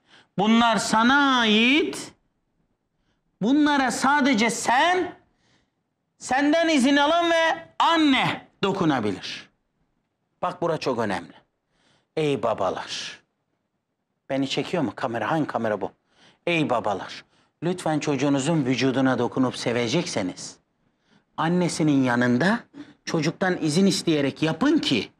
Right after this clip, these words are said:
deneyimsel öğrenme modeli, çocuğun bilinçaltına gizli öğrenme. Çocuğun bilinçaltına bunu kimsenin yapmayacağını babası bile böyle yapıyorsa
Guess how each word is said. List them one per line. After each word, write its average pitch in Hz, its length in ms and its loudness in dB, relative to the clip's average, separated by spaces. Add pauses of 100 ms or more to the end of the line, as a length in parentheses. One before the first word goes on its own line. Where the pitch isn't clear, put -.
(600)
deneyimsel 190 520 2
öğrenme 196 340 2
modeli, 170 380 2
çocuğun 185 360 2
bilinçaltına 185 600 2
gizli 160 340 2
öğrenme. 143 400 0 (360)
Çocuğun 202 380 2
bilinçaltına 208 920 2 (240)
bunu 220 200 2
kimsenin 247 560 2
yapmayacağını 190 800 0
babası 233 560 0
bile 277 280 2
böyle 196 220 2
yapıyorsa 185 1040 2